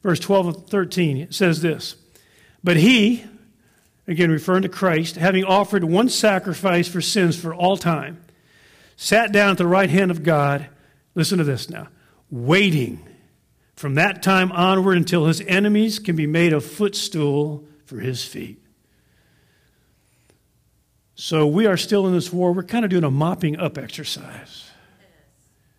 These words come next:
When Jesus comes again, he'll bring the fullness of his kingdom and ultimately removal of all three of these enemies forever and ever. In the meantime,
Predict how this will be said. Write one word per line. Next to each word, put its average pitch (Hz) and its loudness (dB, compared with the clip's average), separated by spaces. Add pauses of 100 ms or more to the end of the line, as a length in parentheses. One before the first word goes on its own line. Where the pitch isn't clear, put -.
(1800)
When 170 -10
Jesus 202 2
comes 202 0
again, 196 2
he'll 190 2
bring 196 2
the 170 0
fullness 220 0
of 233 2
his 220 -4
kingdom 185 0 (1160)
and 165 -2
ultimately 196 4
removal 196 4
of 156 -2
all 185 4
three 220 -2
of 220 4
these 214 0
enemies 170 2
forever 160 -2
and 170 -4
ever. 151 -6
In 190 0
the 202 2
meantime, 190 2